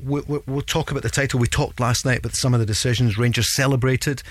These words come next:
a hundred and fifty years since they first started. Um, but things didn't seem that happy, you know, behind the scenes. We talked about Dave King last night. But this is a chance to reset, isn't it, Stephen? With, 'cause their record in Europe, and,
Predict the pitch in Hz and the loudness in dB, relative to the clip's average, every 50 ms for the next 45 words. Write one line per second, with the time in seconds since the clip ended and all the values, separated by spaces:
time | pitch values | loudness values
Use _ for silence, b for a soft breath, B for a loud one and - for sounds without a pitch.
0 | B B B 101 135 135 113 123 117 104 - 139 120 - - 123 117 120 127 123 | B B B 0 2 2 2 2 0 0 0 0 -2 -2 -2 -2 0 0 0 0
1 | 113 - - 117 107 - - 123 117 120 113 104 - - 113 113 - - - 123 | 0 -2 -4 -4 -6 -6 -4 -4 -2 -2 -2 -4 -4 -4 -2 -2 -2 -2 0 0
2 | 113 120 117 - - 135 120 - - B B B B B B B - 127 131 127 | 0 0 0 0 -2 -2 -2 -4 -10 B B B B B B B -2 0 2 2
3 | 131 131 127 - B B B B B - 170 - - 202 196 180 - 196 180 175 | 2 2 0 0 B B B B B -4 -2 0 0 0 0 0 0 0 0 0
4 | 156 - - 180 170 160 147 135 - 110 131 139 - - 92 139 139 127 - - | 0 0 0 0 0 0 0 -2 -2 -2 -2 -2 -2 -2 0 0 0 0 2 0
5 | 139 110 82 82 - - - - 123 123 120 113 101 120 110 123 135 131 123 135 | 0 0 0 -2 -6 -12 -12 -8 -6 -4 -4 -4 -2 -2 -2 0 0 0 0 0
6 | 123 - - 127 117 98 90 110 - - 117 - - 120 117 98 - 117 104 - | -2 0 0 -2 -2 -2 -2 -2 -4 -4 -4 -2 -2 -2 -2 0 0 -2 -2 -2
7 | - - 110 110 110 107 107 117 120 - - 127 113 101 - B B B B B | -2 -2 0 0 2 2 2 0 0 0 0 0 0 0 -2 B B B B B
8 | B B 151 - 185 - - 247 196 190 127 - - 135 123 117 - - 135 120 | B B -6 -4 -2 -2 0 0 0 0 0 0 0 0 0 0 0 0 -2 0
9 | 113 135 131 - - - 160 165 139 - 131 147 165 160 123 98 - - 131 113 | 0 0 0 0 0 0 0 0 0 -2 -4 -2 -2 -2 -2 -2 -2 -2 -2 0
10 | 98 104 90 - B B B B B 117 127 127 120 - - - - - - - | 2 0 0 -2 B B B B B 0 2 2 0 0 -4 -12 -12 -16 -12 -4
11 | - 147 127 - 147 127 117 127 185 196 190 - 202 139 123 123 123 117 135 175 | -2 -2 0 0 0 0 0 0 0 0 0 -2 -2 0 2 2 2 2 2 2
12 | 180 123 95 - - - 123 127 - | 2 0 -2 -4 -6 -6 -6 -6 -6